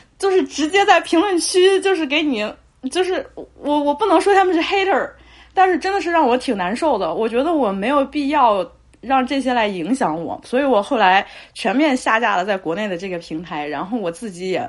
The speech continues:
完全没有国内的社交网络了，因为我，我就很抗拒看到就是不了解我的人或者不了解文化的人也不愿意去了解的这些人，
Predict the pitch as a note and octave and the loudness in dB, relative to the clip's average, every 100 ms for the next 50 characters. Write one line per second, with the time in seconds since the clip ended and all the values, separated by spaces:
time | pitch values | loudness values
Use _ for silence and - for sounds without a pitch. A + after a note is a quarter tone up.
0 | - D#3 F3 A3+ F#3+ F#3 F#3 E3 D3+ - | -10 -6 -4 -4 -6 -6 -4 -4 -6 -10
1 | _ _ - E3+ F3+ A3 F3 A3+ G3 F#3+ | _ _ -8 -4 -2 -2 -2 -4 -2 0
2 | E3+ - D3 B2+ G3+ B3 C#4+ G#3 E3+ _ | -2 -4 -8 -8 -4 -2 0 0 -4 _
3 | _ - - - - _ A#3 A3+ A3+ F4+ | _ -20 -12 -12 -14 _ -6 -4 0 0
4 | C4+ F#3 - E4 C#4 A#3 A3 C4 A3+ G3 | 0 -4 0 2 2 0 -4 -4 0 0
5 | F3+ - _ _ _ _ - C4 C4 E4 | 0 -4 _ _ _ _ -6 -4 -4 -2
6 | C#4+ F#3 A3 G#3+ G3 F#3 D#3 D#3+ C#3 D#3 | 2 4 4 0 0 0 -2 -2 -2 -4
7 | B3 A3+ G3+ - _ _ _ C#4 G3+ A#3 | -2 -2 -4 -8 _ _ _ 2 4 4
8 | G#3+ E3+ E3+ A#3 A3 F3+ E3+ F#3 C#3+ C3 | 0 -2 -2 0 0 -2 -4 -4 -4 -6
9 | - D#3+ A#3 C#4 A3 F#3+ A3 F#3 - F#3+ | -12 -8 -2 0 -2 -4 -2 0 2 0
10 | D#3 F3 F#3 F3 E3 D#2 - | -4 -6 -6 -6 -6 -8 -14